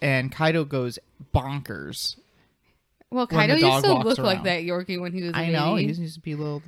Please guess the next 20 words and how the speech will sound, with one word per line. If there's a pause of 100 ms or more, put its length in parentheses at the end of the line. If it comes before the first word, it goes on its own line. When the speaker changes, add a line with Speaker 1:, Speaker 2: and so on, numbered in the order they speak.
Speaker 1:
little
guy. (340)
What
a
weird
direction
this
podcast
has
been
heading
in.
We've
Speaker 2:
<laughs>
Speaker 1:
covered (260)
so
much (120)
from, (420)
uh,
wedding